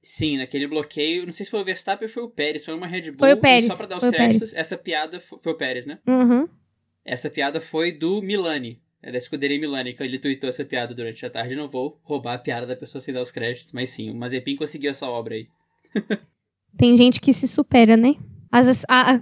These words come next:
Speaker 2: é famoso, as expectativas já eram baixas, mas porra! <laughs> Aí foi, aí foi doído. É, na verdade, a gente, é, começa esse podcast falando que essa corrida foi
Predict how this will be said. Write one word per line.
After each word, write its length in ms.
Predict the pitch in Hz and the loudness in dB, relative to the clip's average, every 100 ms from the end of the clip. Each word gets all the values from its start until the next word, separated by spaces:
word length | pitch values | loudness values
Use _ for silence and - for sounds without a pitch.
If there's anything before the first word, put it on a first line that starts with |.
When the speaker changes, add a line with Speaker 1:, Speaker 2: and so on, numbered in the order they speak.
| - | 2
Speaker 2:
é 160 | 226 190 | 0 4
famoso, 560 | 294 277 285 349 311 | 4 6 8 8 8
as 180 | 339 320 | 6 6
expectativas 760 | - 311 311 294 - 330 359 330 | 2 0 2 0 0 0 2 4
já 120 | 339 | 6
eram 240 | 359 370 | 6 4
baixas, 380 | 302 262 - 247 | 6 6 4 0
mas 160 | 233 220 _ | 0 0 _
porra! 120 | 247 - - 523 - _ _ _ _ _ _ _ - | 8 8 8 0 -4 _ _ _ _ _ _ _ -4
<laughs> 500 | - - 571 - 494 | -4 -2 -4 -6 -2
Aí 400 | 240 233 254 320 | 4 6 6 4
foi, 320 | - 330 330 - | 4 4 4 6
aí 240 | 247 285 | 4 4
foi 180 | - 330 | 0 -4
doído. 520 | 302 294 233 202 214 - _ _ | -2 0 2 2 0 -4 _ _
É, 320 | - 254 269 277 | 6 8 8 6
na 140 | 381 | 4
verdade, 440 | 539 381 339 440 | 4 6 6 6
a 40 | 427 | 4
gente, 800 | 359 349 - 359 330 269 247 - | 4 0 2 4 6 6 6 6
é, 300 | 240 233 226 | 6 6 6
começa 520 | 262 254 262 359 349 | 2 2 2 2 0
esse 140 | 311 | -4
podcast 680 | - 262 233 - 226 269 - | 0 2 2 2 6 6 4
falando 400 | - 240 269 311 | 2 4 4 2
que 80 | 294 | -2
essa 200 | 294 285 | -4 -4
corrida 340 | 269 254 277 | -2 -2 -2
foi 260 | - 339 | -2 -2